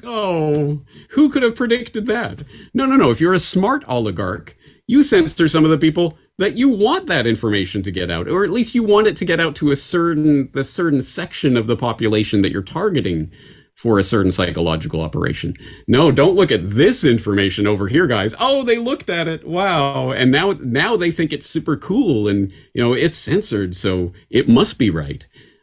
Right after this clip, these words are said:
Again, there's, there's layers to this, and all it takes is, all it takes is for, I, I, I think a lot of people don't put themselves in the position, "Okay, let's imagine I am the evil dictator of this evil psychopathic empire.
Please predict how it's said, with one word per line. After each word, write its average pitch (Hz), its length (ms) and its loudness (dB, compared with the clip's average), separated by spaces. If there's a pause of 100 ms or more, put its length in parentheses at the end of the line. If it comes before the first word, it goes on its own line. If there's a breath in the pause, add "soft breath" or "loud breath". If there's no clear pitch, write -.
(120)
Again, 120 520 2
there's, 113 340 0
there's 101 260 -2
layers 127 720 0
to 113 220 -4
this, 80 360 -8
and 90 460 0 (560)
all 226 240 2
it 311 80 2
takes 330 180 4
is, 202 160 2 (260 loud breath)
all 269 220 2
it 381 120 -2
takes 262 380 -2
is 175 240 2
for, 165 200 4 (520 soft breath)
I, - 260 -10 (120)
I, 143 120 0 (100)
I 180 60 2
think 277 220 4
a 165 80 0
lot 190 200 4
of - 60 -2
people 180 200 0
don't 147 220 2
put 170 160 -2
themselves 147 360 2
in 135 60 4
the 120 80 -2
position, 110 420 -6 (220 soft breath)
"Okay, 208 260 4
let's 165 240 2
imagine 151 460 2
I 160 160 2
am 147 140 6
the 135 220 -2
evil 135 220 0
dictator 120 560 -4
of 101 140 -4
this 107 200 -4
evil 113 380 0
psychopathic 113 720 -4
empire. 85 500 -2